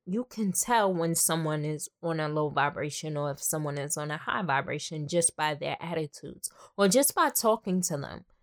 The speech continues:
You know, if you could tell by people attitudes and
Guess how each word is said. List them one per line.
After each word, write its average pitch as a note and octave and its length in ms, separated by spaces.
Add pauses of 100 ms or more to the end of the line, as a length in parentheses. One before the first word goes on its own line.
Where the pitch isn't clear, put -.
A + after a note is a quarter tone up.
(180)
You E3 100
know, E3 380 (100)
if D#3 420 (1200)
you G3+ 120
could G#3 160
tell F#3+ 400 (100)
by E3+ 200
people F3 440
attitudes E3 960 (920)
and D#3+ 460